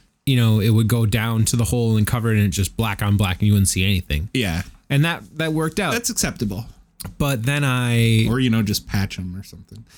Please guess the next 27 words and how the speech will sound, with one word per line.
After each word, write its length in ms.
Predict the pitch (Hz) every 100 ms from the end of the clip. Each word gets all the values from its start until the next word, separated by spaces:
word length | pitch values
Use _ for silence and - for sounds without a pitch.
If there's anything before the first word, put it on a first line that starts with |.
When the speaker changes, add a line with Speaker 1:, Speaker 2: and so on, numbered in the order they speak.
| -
Speaker 1:
Oh, 160 | 165 156
no, 140 | 143
I 100 | 123
tried. 440 | - 180 101 - - 131
Speaker 2:
Oh, 60 |
Speaker 1:
I 40 | 131
Speaker 2:
okay. 60 | -
Speaker 1:
tried 200 | 156 156
to 80 |
patch 320 | - 131 117 -
these 180 | 123
jeans 600 | 98 123 120 117 110 - - -
and 500 | 127 120 117 113 110 - - _ _ _ _ _ -
the, 640 | 131 123 120 117 107 - -
the 160 | 123 123
spandex 840 | 113 143 143 139 131 113 - - - - -
amount, 640 | 127 117 127 180 - -
like, 120 | 113 107
the 60 |
percentage 440 | 92 110 127 120 113
of 80 | 110
spandex 520 | 117 113 120 117 -
or 140 | 110
whatever 380 | 104 110 113 113
it 60 | 113
is, 420 | 113 113 110 -
Speaker 2:
Yeah. 280 | 123 107